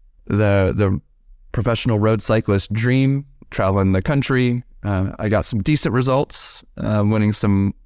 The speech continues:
some pro, uh, pro one two stage races in New England and, and having some results at the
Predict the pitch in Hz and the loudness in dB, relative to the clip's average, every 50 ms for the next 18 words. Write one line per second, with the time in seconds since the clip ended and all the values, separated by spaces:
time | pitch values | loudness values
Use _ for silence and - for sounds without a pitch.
0 | _ _ - _ - - - - 101 95 - - 120 107 104 101 98 98 98 101 | _ _ -20 _ -16 -12 -6 -4 -4 -4 0 0 0 2 2 2 2 0 0 -2
1 | 107 - - - _ _ _ _ _ _ _ - - _ - - 95 101 92 95 | -4 -8 -14 -20 _ _ _ _ _ _ _ -20 -20 _ -6 -2 -2 0 0 0
2 | 92 98 95 - - - 147 123 117 120 117 113 110 - 113 104 - - 143 143 | -2 -2 -6 -8 -6 -2 0 0 2 2 2 0 0 0 0 -2 0 0 -2 -2
3 | 139 135 131 131 127 - - 127 127 123 120 - - - - _ _ _ - - | 0 0 0 -2 -2 -2 -2 -2 -2 -2 -4 -8 -12 -14 -18 _ _ _ -20 -20
4 | _ _ _ _ _ _ - 104 101 101 107 123 139 131 135 135 127 120 110 98 | _ _ _ _ _ _ -2 0 0 2 2 2 2 2 2 2 2 2 2 2
5 | 98 98 - - 98 110 113 101 98 95 95 - 95 95 95 95 95 95 95 95 | 2 0 0 0 0 0 0 0 0 -2 -2 -4 -2 -2 0 0 0 0 0 -2
6 | 92 - 92 90 - - 95 92 92 92 98 | -2 -2 -4 -4 -2 -2 -2 0 0 0 -2